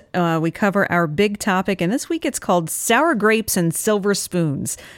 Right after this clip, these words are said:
which is a great title for the segment because we're gonna take a look at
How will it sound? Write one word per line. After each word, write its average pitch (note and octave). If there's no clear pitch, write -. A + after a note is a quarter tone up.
which -
is D3
a D#3
great E3
title C#3+
for E3
the C#3+
segment F3+
because G#3+
we're G#3
gonna B3
take A#3
a A3+
look A3
at G#3+